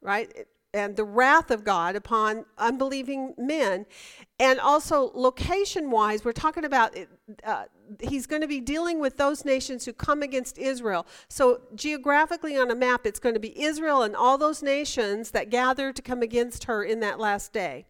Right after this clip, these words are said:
And Jesus comes, he treads the winepress, thousands were gonna be killed, the vultures will great for, uh, will gather for the great supper of God. So the ones taken are the ones who are unbelievers and will die in that day.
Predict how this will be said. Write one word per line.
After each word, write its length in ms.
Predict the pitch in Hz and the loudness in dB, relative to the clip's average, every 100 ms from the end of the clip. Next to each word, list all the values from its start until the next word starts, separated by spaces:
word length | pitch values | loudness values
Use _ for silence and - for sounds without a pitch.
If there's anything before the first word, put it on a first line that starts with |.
| _ _ - - - | _ _ -20 -20 -8
And 160 | 208 | -8
Jesus 380 | 202 254 262 294 | -4 -6 -6 -8
comes, 580 | - 349 311 233 233 - _ _ | -2 0 2 2 -2 -12 _ _
he 140 | - 185 | -16 -14
treads 440 | - 247 247 247 | -4 0 0 -2
the 100 | 294 | -6
winepress, 760 | 277 302 311 - 226 196 202 - _ _ _ - | 0 2 0 -4 -4 -2 -4 -12 _ _ _ 2
thousands 540 | 233 254 277 311 294 | 6 6 4 -2 -6
were 100 | 311 | -6
gonna 180 | 302 302 | -4 -4
be 120 | 294 | -6
killed, 540 | 294 330 277 226 226 208 | -6 -2 0 0 -2 -6
the 100 | 196 | -6
vultures 600 | 190 262 311 - 294 294 | 2 2 2 -4 -8 -8
will 80 | |
great 300 | 247 233 226 | -2 -2 -2
for, 140 | - 202 _ _ | -6 -14 _ _
uh, 160 | 220 190 | 0 0
will 180 | 208 220 | 0 -2
gather 360 | 220 220 220 214 | 0 0 0 -2
for 200 | 220 202 | -4 -4
the 140 | 196 | -4
great 280 | 202 196 - | -6 -8 -6
supper 420 | - 269 294 269 | -2 -2 0 -2
of 100 | 247 | -2
God. 320 | 233 202 165 - - | -2 -2 -4 -10 -20
So 180 | - - | -12 -6
the 140 | 196 190 | -4 -2
ones 420 | 208 214 277 - | -2 -2 -2 -6
taken 600 | - 320 - 202 185 196 - | -6 -6 -6 -8 -8 -10 -10
are 120 | 185 | -8
the 120 | 185 | -6
ones 360 | 190 208 202 - | -4 -6 -6 -6
who 100 | 180 | -4
are 120 | - - | -4 -4
unbelievers 680 | 214 269 294 220 190 190 - | -4 -4 -4 -4 -4 -8 -10
and 200 | 190 190 | -12 -10
will 120 | 180 | -8
die 320 | 196 180 170 | -4 -4 -6
in 240 | 156 170 156 | -8 -10 -12
that 160 | 147 | -12
day. 260 | 180 127 | -14 -16